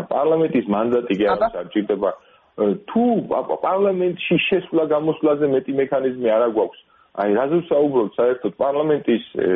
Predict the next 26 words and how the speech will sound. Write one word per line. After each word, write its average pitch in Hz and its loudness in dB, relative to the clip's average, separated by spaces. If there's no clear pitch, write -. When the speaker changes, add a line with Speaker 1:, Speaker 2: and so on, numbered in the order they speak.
Speaker 1:
პარლამენტის 147 0
დატოვება, 120 0
ადატოვება 131 0
არაფერს 139 0
არ 131 0
ცვლის, 107 -4
ამის 120 0
თქმა 139 0
მინდა. 107 -2
ქართულ 156 -2
ოცნებას 170 0
ეხა 147 0
Speaker 2:
მმ. 123 4
Speaker 1:
ერთის 185 -4
უნდა, 147 0
რომ 180 -2
მარტო 139 -2
დარჩეს 120 -2
იქ, 107 0
მარტო 117 0
იყოს 113 0
თავის 113 0
სატელიტ 123 0
ოპოზიციურ 120 0
პარტიებთან 120 0
ერთად, 127 -2